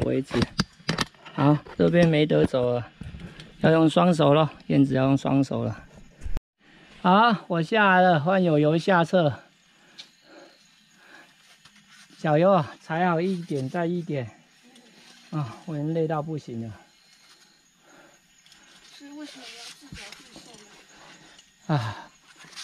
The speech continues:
Speaker 1: 不晓得，爬山中毒，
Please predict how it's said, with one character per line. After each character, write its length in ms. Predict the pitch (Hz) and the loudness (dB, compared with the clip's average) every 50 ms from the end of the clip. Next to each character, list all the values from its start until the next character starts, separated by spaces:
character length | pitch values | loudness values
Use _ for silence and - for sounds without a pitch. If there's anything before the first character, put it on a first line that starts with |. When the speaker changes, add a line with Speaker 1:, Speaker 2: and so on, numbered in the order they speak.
| - - - _ - - - _ _ _ _ _ _ _ - | -20 -20 -20 _ -20 -20 -20 _ _ _ _ _ _ _ -4
Speaker 1:
不 100 | - 170 | -2 -2
晓 220 | 151 - 135 123 120 | -2 -2 -6 -8 -8
得， 260 | 135 135 143 180 208 - - - _ _ _ _ - - _ _ _ _ _ _ _ - - - - - _ | -10 -12 -14 -14 -16 -20 -20 -20 _ _ _ _ -20 -20 _ _ _ _ _ _ _ -20 -20 -20 -20 -20 _
爬 240 | - - 156 143 151 | -8 -4 -2 -2 0
山 240 | 147 170 170 170 175 | 0 0 0 0 0
中 220 | - 175 160 151 | 0 0 0 0
毒， 100 | 135 131 | -2 -2